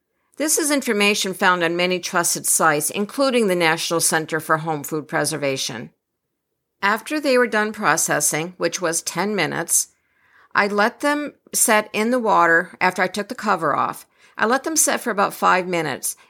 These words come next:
and that's just to let the pressure come down a little bit. And then I use the jar lifter to remove them from the canner and place the jars on a dish towel.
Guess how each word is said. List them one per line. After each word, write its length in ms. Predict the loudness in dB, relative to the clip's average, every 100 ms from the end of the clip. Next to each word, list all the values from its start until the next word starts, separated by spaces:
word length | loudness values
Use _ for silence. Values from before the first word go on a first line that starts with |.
| _
and 160 | -2 0
that's 300 | 0 0 0
just 280 | 0 0 0
to 80 |
let 160 | 0 0
the 80 | -2
pressure 380 | -2 -2 -2 -2
come 220 | -2 2
down 260 | 4 4
a 60 | 2
little 240 | -2 -2
bit. 320 | 0 0 0 -6 _ _ _ _ _ _ _ _ -2
And 220 | 0 4
then 340 | 4 2 0 -8 _ _
I 100 | 0
use 240 | 0 0 -2
the 80 | 0
jar 300 | 2 4 4
lifter 320 | 0 0 -2
to 160 | 0
remove 340 | -2 2 0 0
them 120 | -2
from 220 | 0 0
the 100 | -2
canner 500 | -4 -2 0 0 -2 -2
and 140 | -8
place 320 | -2 0 0
the 120 | -2
jars 340 | 0 2 2 0
on 80 | -2
a 80 |
dish 300 | 0 -2 -2
towel. 420 | -2 -2 -2 -10